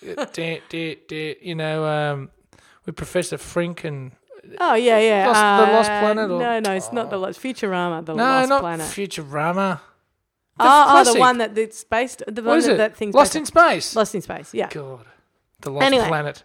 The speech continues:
Speaker 1: the Lost
Speaker 2: Yeah,
Speaker 1: Planet.
Speaker 2: you know the robot in Lost in Space with the spinning thing on his
Speaker 1: Yeah,
Speaker 2: head
Speaker 1: yeah,
Speaker 2: and stuff?
Speaker 1: yeah,
Speaker 2: That'd be
Speaker 1: yeah.
Speaker 2: like him
Speaker 1: That was
Speaker 2: trying to drive
Speaker 1: totally
Speaker 2: a nice car.
Speaker 1: No, but I did think, I actually thought, "My God." Talk about Mother of the Year.
Speaker 2: Hmm.
Speaker 1: The, uh, this is, A,
Speaker 2: How did
Speaker 1: how
Speaker 2: you
Speaker 1: I'm
Speaker 2: grip
Speaker 1: gonna
Speaker 2: the,
Speaker 1: die
Speaker 2: grip
Speaker 1: and be
Speaker 2: the wheel with
Speaker 1: discovered.
Speaker 2: a Pringles thing halfway up your arm?
Speaker 1: This is how I'm gonna die and be discovered.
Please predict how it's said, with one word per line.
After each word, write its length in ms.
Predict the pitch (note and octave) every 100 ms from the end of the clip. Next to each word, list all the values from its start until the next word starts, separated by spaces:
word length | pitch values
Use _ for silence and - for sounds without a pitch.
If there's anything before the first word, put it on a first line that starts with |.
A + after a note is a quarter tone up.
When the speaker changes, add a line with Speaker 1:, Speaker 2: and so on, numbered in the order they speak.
| -
Speaker 1:
the 100 | C4
Lost 280 | D4+ A3+ -
Speaker 2:
Yeah, 60 | -
Speaker 1:
Planet. 240 | - C#4
Speaker 2:
you 80 | C#4+
know 100 | D#4+
the 100 | C#4+
robot 320 | A3+ A3+ G#3
in 80 | F3+
Lost 220 | F#3 -
in 80 | D#3+
Space 380 | - G3+ G3+ -
with 80 | D3
the 80 | C#3+
spinning 360 | - F3+ F#3
thing 220 | F3 F3
on 80 | E3+
his 60 | G#3+
Speaker 1:
Yeah, 80 | G3+
Speaker 2:
head 160 | G3
Speaker 1:
yeah, 80 | F#3+
Speaker 2:
and 100 | F#3
stuff? 80 | F3+
Speaker 1:
yeah, 20 | F3+
Speaker 2:
That'd 120 | A3+
be 40 | A3+
Speaker 1:
yeah. 40 |
Speaker 2:
like 100 | A3
him 100 | F#3+
Speaker 1:
That 160 | G3 F3+
was 0 |
Speaker 2:
trying 200 | G3 F#3+
to 60 | F3+
drive 100 | D4
Speaker 1:
totally 260 | E3+ D#4+
Speaker 2:
a 40 | D#3+
nice 240 | D#3+ D#3
car. 280 | - F3 D#3
Speaker 1:
No, 60 | C4+
but 140 | B3+
I 80 | C4
did 240 | B3+ D4 -
think, 160 | C4+ A#3+
I 60 |
actually 440 | - B3+ - - A#3
thought, 220 | A3 G3+
"My 200 | F#3+ F#3+
God." 460 | F#3+ F#3 E3+ G2+ - -
Talk 140 | A#3 B3
about 160 | -
Mother 240 | F#3 F3+ E3+
of 80 |
the 80 | D#3+
Year. 240 | F3+ D#3+ - _ -
Speaker 2:
Hmm. 220 | F#3+ D3 B2
Speaker 1:
The, 100 | -
uh, 140 | C4 A3+
this 160 | A#3+
is, 100 | C#4+ -
A, 60 | G#3
Speaker 2:
How 120 | C4 D4
did 80 | D4+
Speaker 1:
how 120 | C4
Speaker 2:
you 80 | B3
Speaker 1:
I'm 80 |
Speaker 2:
grip 120 | A#3 A#3
Speaker 1:
gonna 120 | G#3
Speaker 2:
the, 60 |
Speaker 1:
die 400 | G3+ F#3+ E3+ D#3+
Speaker 2:
grip 60 | G3+
Speaker 1:
and 80 | F3
be 80 | F#3
Speaker 2:
the 80 | F3+
wheel 100 | A#3+
with 60 |
Speaker 1:
discovered. 260 | B3 F3 E3
Speaker 2:
a 80 | F#3
Pringles 380 | B3 D4 C4
thing 140 | G3+ E3
halfway 280 | D#3 - C#3+
up 100 | -
your 120 | C3+
arm? 60 |
Speaker 1:
This 180 | A#3+ A#3+
is 100 | C4
how 140 | A#3+ A3
I'm 220 | F#3+ F#3
gonna 160 | F3 E3+
die 160 | E3
and 80 | D#3
be 80 | D3+
discovered. 560 | D3 - D3+ E3 A3+